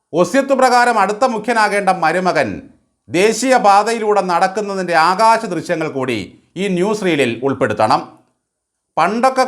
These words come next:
കൊട്ടകകളിൽ സിനിമ കാണാൻ കയറുമ്പോൾ സിനിമയ്ക്ക് മുമ്പ് ന്യൂസ് റീൽ ഇടുമായിരുന്നു. അതിൽ കൂടുതലും ഉത്തരേന്ത്യയിലെ ദുരന്തങ്ങളായിരുന്നു അവതരിപ്പിച്ചിരുന്നത്.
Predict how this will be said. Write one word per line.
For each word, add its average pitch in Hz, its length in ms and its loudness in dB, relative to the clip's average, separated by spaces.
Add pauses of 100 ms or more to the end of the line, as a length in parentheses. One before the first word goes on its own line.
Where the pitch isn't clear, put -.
(100)
കൊട്ടകകളിൽ 240 640 2
സിനിമ 214 380 2
കാണാൻ 202 300 2
കയറുമ്പോൾ 160 440 0 (400)
സിനിമയ്ക്ക് 233 500 -2
മുമ്പ് 151 220 2 (280)
ന്യൂസ് 202 280 -4
റീൽ 165 160 -4
ഇടുമായിരുന്നു. 110 540 -2 (840)
അതിൽ 233 140 -2 (140)
കൂടുതലും 226 480 2 (600)
ഉത്തരേന്ത്യയിലെ 240 580 2 (100)
ദുരന്തങ്ങളായിരുന്നു 175 840 0 (200)
അവതരിപ്പിച്ചിരുന്നത്. 117 760 -2